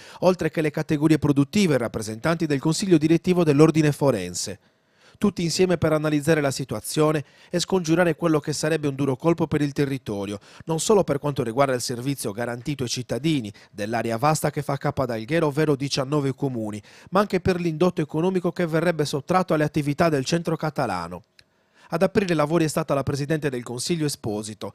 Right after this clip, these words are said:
per la quale è importante cogliere questo grido che giunge dal nostro territorio. Poi il sindaco Lubrano, che ha ricordato come quella intrapresa è una battaglia per la nostra città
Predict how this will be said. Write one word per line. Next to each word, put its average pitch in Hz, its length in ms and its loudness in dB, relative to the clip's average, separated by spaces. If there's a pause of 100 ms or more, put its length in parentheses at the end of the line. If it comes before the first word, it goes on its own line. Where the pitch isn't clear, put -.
(200)
per 156 140 -2
la 151 100 0
quale 170 240 4
è - 20 2
importante 143 540 -2
cogliere 147 320 2
questo 143 320 -2
grido 170 240 0
che 151 160 0
giunge 156 240 2
dal 131 160 -2
nostro 139 300 -2
territorio. 127 680 -2 (400)
Poi 170 140 4
il 165 80 4
sindaco 175 380 0
Lubrano, 139 460 -2
che - 100 -8
ha 123 40 -4
ricordato 120 520 -6
come 113 240 -12
quella 151 220 -2
intrapresa 147 580 -2 (260)
è - 60 -8
una 170 180 0
battaglia 170 420 2
per 156 140 -4
la 135 140 -2
nostra 147 320 -2
città 151 460 -2